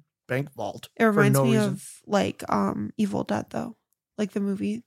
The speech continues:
Speaker 2: that we
Speaker 1: Dude,
Speaker 2: just saw.
Speaker 1: oh my God. Evil Dead Rise. That was so good.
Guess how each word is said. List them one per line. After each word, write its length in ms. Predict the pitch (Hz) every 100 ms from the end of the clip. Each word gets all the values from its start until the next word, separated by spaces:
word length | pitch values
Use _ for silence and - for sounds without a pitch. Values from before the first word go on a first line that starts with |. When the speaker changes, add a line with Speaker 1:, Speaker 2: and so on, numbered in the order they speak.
| -
Speaker 2:
that 180 | 202
we 60 | -
Speaker 1:
Dude, 100 | 180
Speaker 2:
just 140 | 160 -
saw. 220 | 220 220
Speaker 1:
oh 260 | - 175 170
my 180 | 151 139
God. 520 | 143 143 139 131 135
Evil 300 | 190 160 160
Dead 200 | 147 139
Rise. 380 | 131 135 135 131
That 180 | - 147
was 180 | 139 131
so 260 | - 143
good. 320 | 127 131 127